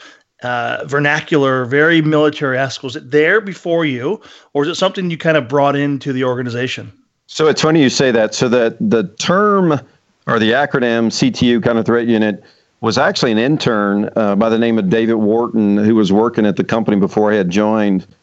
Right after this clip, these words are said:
Speaker 2: And they were trying to figure out what they're gonna call the research group a couple years before I got there. And David actually came up with that acronym. And ironically enough, David, uh, once he graduated from college, uh, went off and,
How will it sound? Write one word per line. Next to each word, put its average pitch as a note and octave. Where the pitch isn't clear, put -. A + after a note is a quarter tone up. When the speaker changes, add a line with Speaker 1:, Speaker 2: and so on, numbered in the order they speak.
Speaker 2:
And A#2
they A#2
were A#2
trying F#3+
to G3
figure B2
out A#2+
what A#2
they're A#2
gonna A2+
call A2+
the G#2
research A2
group G2+
a G#2+
couple G#2+
years G#2
before G#2
I -
got G2+
there. G2
And G2+
David C3
actually A2+
came A2
up G#2
with G2+
that G2
acronym. G2+
And G#2
ironically A#2
enough, A2
David, C3
uh, G#2+
once A2+
he A#2
graduated G#2+
from G2+
college, A2
uh, G2
went A2
off A2+
and, G2+